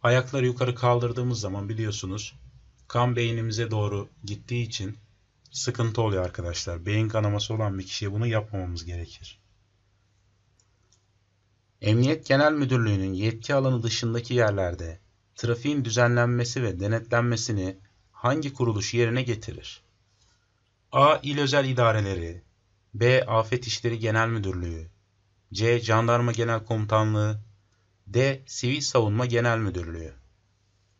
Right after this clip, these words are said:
Doğru cevabımız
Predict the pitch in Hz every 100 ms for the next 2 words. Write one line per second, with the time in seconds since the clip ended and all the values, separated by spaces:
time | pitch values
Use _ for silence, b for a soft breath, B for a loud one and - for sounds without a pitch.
0 | _ _ _ _ _ _ _ _ 95 95
1 | 127 135 160 165 165 160 165 165 156 -
2 | - -